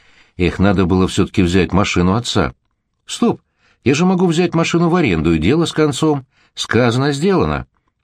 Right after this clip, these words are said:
Он арендовал машину пока на неделю,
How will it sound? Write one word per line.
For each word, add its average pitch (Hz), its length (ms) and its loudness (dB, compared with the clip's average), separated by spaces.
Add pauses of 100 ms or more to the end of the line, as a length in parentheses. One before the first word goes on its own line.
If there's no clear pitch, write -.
(120)
Он 95 240 2
арендовал 85 420 2
машину 90 460 0
пока 85 280 -2
на 85 120 0
неделю, 113 600 0